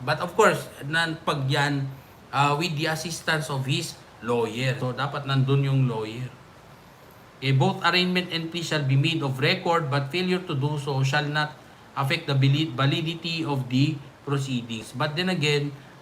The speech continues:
uh, yun nga yung lagi kong pinapaalala na, uh,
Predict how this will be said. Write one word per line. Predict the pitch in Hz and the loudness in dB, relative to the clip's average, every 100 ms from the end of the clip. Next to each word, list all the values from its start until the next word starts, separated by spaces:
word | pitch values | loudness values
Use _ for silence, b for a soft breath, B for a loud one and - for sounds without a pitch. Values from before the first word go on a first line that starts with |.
| - | -6
uh, | 139 147 147 | 0 0 0
yun | 156 190 196 | 0 -2 0
nga | 175 | 0
yung | 170 165 165 | -2 -6 -2
lagi | 165 160 160 | -2 0 -4
kong | 170 165 | -4 -4
pinapaalala | 165 156 156 143 143 143 143 135 127 123 | -2 -2 0 -2 0 0 0 -2 -2 -2
na, | 120 117 113 113 - - - - - - | -4 -6 -8 -12 -18 -20 -20 -20 -20 -8
uh, | 123 127 127 123 123 117 113 113 113 | -2 0 2 0 -2 -4 -8 -10 -12